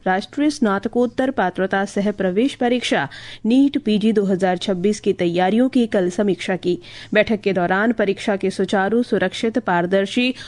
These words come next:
और उन्नत प्रौद्योगिकी के माध्यम से संचालन सुनिश्चित किए जाने पर व्यापक विचार विमर्श किया गया।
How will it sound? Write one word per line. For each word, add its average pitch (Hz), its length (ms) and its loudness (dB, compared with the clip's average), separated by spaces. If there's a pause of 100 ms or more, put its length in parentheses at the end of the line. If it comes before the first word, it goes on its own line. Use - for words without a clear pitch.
(120)
और 220 120 6
उन्नत 269 480 2
प्रौद्योगिकी 196 720 2
के 254 140 2
माध्यम 175 420 2
से 220 220 0
संचालन 185 600 0
सुनिश्चित 196 520 -2
किए 180 280 0
जाने 175 300 0
पर 247 320 0 (320)
व्यापक 208 520 0
विचार 180 440 2
विमर्श 190 320 0
किया 185 240 0
गया। 180 240 0